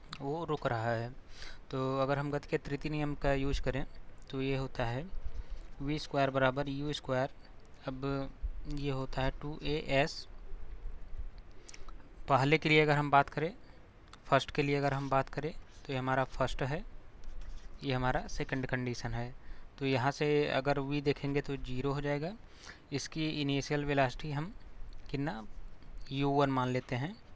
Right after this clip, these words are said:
जो कि हमें दिया है। इसको हम value जो है last में put करेंगे,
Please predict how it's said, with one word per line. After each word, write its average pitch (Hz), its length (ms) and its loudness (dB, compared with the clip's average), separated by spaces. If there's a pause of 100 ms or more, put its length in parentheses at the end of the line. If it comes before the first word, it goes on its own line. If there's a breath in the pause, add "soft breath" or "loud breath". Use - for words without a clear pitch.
(380 loud breath)
जो 135 100 0
कि 135 140 -2
हमें 131 220 2
दिया 131 240 2
है। 143 200 -2 (800 loud breath)
इसको 147 200 0
हम 151 260 2
value 143 360 2
जो 143 120 0
है 147 120 2
last 143 300 8
में 135 100 0
put 123 160 -4
करेंगे, 131 420 -2